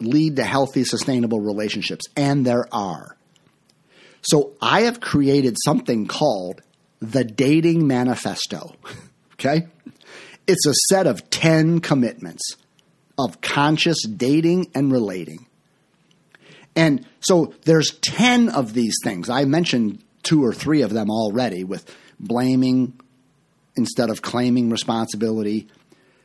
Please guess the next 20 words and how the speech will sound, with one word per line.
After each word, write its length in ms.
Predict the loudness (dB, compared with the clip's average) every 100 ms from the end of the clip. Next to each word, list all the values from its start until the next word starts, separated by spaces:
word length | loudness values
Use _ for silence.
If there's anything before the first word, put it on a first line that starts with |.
| _ -4
revealing 800 | -2 0 0 2 2 2 2 2
your 220 | 2 0
truth 460 | 0 2 2 0
rather 380 | -2 -2 0 -2
than 200 | -2 -6
concealing 840 | -6 -4 -2 -2 0 0 0 -2 -2
it, 240 | -4 -8 -18 _ _ _ _ _ _
keeping 480 | -4 -2 0 2 2
your 200 | 2 0
agreements 720 | 0 0 0 0 -2 -4 -8 _ _ _ _
rather 540 | -6 -2 -2 0 0 0
than, 480 | -2 -4 -4 -6 -10 _ _ _ _ _ _ _
you 100 | -2
know, 160 | 0 -2
making 520 | 0 0 2 0 0
unclear 520 | 0 0 0 0 -2
agreements 440 | -2 -2 -2 -2 -4
and 120 | -6
breaking 460 | -4 -4 -2 0 0
them. 320 | 0 -2